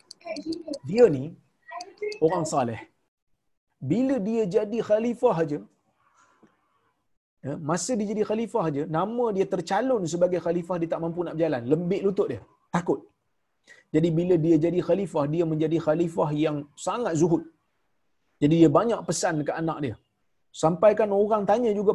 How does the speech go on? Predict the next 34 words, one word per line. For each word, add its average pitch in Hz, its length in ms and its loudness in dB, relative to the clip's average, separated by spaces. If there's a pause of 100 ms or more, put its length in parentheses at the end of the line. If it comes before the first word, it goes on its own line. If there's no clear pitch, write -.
pada 185 120 4 (140)
Umar 196 240 0 (100)
apa 170 220 -2
yang 175 120 0
ditinggalkan 175 600 2
kepada 170 360 4
anak 175 260 -2
dia, 175 160 4 (260)
macam 165 220 4
mana 185 180 0
dia 165 120 0
nak 156 140 -6
pastikan 170 500 -2
anak 170 220 -2
dia 170 120 4 (100)
senang 170 400 0
lepas 170 260 0
dia 165 140 4
meninggal 165 380 2
dunia. 170 260 -2 (720)
Umar 214 280 4
kata, 165 160 6 (100)
"Aku 175 200 -2
menjadikan 165 640 0
anak 160 220 -4
aku 151 140 -6
saleh. 135 520 -2 (800)
Wallahu 190 800 6 (100)
yatawalla 170 420 4 (140)
salihin." 165 640 0 (140)
Allah 165 300 2 (680)
menguruskan 147 560 -2 (100)
urusan 123 380 -6
orang 110 160 -12